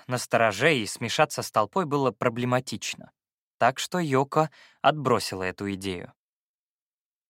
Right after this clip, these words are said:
«Никто не встанет на твою сторону, никто не поможет тебе. В этом мире нет никого,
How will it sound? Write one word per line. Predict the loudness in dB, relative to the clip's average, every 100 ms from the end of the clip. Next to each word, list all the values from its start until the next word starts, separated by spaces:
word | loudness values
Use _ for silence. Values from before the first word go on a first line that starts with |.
| _ -14
«Никто | -10 -10 -10 -6 -4
не | -2 -4
встанет | -6 0 2 2 -2 -2
на | -2
твою | 2 2 2
сторону, | -4 -2 -2 -2 -6 -14 _ -20 -20 _ -10
никто | -10 2 4
не | 4
поможет | 6 4 4 2 0 -6
тебе. | -10 -8 -8 -12 _ _ _ -4
В | 2
этом | 2 2 0
мире | 4 4 4
нет | 4 2 0 0
никого, | 2 2 0 0 -2 2 2 2